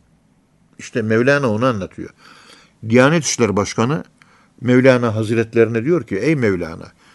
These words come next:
biz hani cenazemizi kaldırırken ağlayarak, feryat ederek, üzüntü, matem, kaos, fırtınalarla kaldırıyoruz. Ama sizin cenazeler,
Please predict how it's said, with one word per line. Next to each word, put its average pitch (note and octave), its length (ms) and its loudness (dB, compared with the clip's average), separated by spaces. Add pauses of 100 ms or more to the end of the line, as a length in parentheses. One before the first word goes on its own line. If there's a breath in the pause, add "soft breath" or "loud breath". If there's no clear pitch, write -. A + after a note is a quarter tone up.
(160 soft breath)
biz D3+ 400 -2 (260)
hani G#2+ 360 -2 (600 soft breath)
cenazemizi C3 680 0
kaldırırken C3 560 -2 (300 loud breath)
ağlayarak, C#3 800 4 (300 loud breath)
feryat C#3+ 520 0
ederek, C#3 460 2 (340 soft breath)
üzüntü, C3 760 0 (280 loud breath)
matem, B2+ 760 0 (340 soft breath)
kaos, C#3 680 0 (280 soft breath)
fırtınalarla D3+ 760 0
kaldırıyoruz. F#2 600 -8 (960 soft breath)
Ama D3+ 340 -2
sizin D#3+ 380 -4
cenazeler, G#2 760 -2